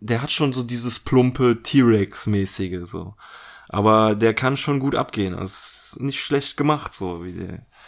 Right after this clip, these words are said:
wie die auch gegen den angehen und so, was die versuchen. Okay, das Ende ist ein bisschen Hanebüchen, aber ansonsten fand ich den echt cool. So für einen Godzilla-Film, wer auf so Kaiju-Filme steht,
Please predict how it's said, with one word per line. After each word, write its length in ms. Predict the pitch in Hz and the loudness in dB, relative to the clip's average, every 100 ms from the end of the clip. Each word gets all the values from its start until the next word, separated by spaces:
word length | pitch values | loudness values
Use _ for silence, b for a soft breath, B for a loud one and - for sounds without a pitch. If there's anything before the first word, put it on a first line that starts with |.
| B B - | B B -6
wie 60 | 104 | 0
die 200 | 101 104 | 2 2
auch 200 | 101 - | -2 -4
gegen 180 | 104 | -2
den 300 | 101 101 101 | -2 -2 -4
angehen 460 | - 117 110 107 104 | -4 -4 -2 -2 -4
und 100 | 98 | -6
so, 280 | 101 101 95 | -8 -8 -8
was 140 | 95 | -10
die 100 | - | -12
versuchen. 520 | - 101 104 104 110 95 | -10 -10 -8 -8 -8 -8
Okay, 220 | 92 117 | -4 0
das 160 | 113 - | 0 -2
Ende 220 | 123 123 | -2 -2
ist 80 | 113 | -2
ein 80 | |
bisschen 260 | 107 104 101 | -4 -4 -4
Hanebüchen, 580 | 104 101 104 101 101 101 B B B B - | -4 -6 -6 -8 -12 -14 B B B B -12
aber 520 | 92 92 90 92 - - - | -8 -6 -6 -10 -14 -20 -16
ansonsten 800 | 95 98 104 104 113 104 107 _ | -10 -4 -4 -4 -6 -8 -10 _
fand 260 | _ 113 110 | _ -8 -8
ich 80 | - | -6
den 140 | 110 | -6
echt 220 | 110 - | -6 -4
cool. 80 | 131 | -4
So 100 | 101 | -2
für 120 | 98 | -4
einen 100 | 107 | -4
Godzilla-Film, 580 | 101 - 120 123 127 127 | -4 -4 -2 -2 -2 -4
wer 120 | 104 | -4
auf 240 | 101 98 - | -4 -6 -10
so 100 | 101 | -12
Kaiju-Filme 680 | - 110 110 113 123 113 107 | -6 -6 -6 -8 -6 -6 -6
steht, 340 | - 120 123 | -6 -8 -8